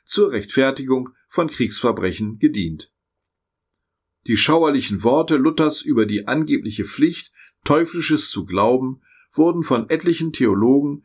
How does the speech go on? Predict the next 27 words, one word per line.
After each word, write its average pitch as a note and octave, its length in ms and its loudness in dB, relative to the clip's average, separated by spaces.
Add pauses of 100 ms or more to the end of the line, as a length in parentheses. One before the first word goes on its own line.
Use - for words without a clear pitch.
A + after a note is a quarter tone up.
(180)
wie E3 100 -2
Professor B2+ 560 0
Doktor G#2 320 0
Helge G#2 320 0
Stadelmann A#2+ 720 0 (240)
allen D#3+ 360 0
Ernstes G2+ 720 0 (100)
als D#3+ 240 -2
Vorbild A2+ 420 2
für C3 160 2
die A#2 160 -2
evangelikale G2+ 1080 -2
Bibelauffassung G2+ 840 0 (140)
präsentiert. A#2+ 720 0 (880)
Bis F#3+ 280 2
heute A#2 320 2
wird A2+ 180 0
das G#2 180 -2
geglaubt. G2+ 560 -2 (460)
Christen, - 580 -4 (200)
die A2 120 -6
Gott D3+ 260 2
ihr E3+ 120 4
Gewissen D3 480 0
und G#2+ 160 -2
ihren C#3 220 0
Verstand A2 640 -2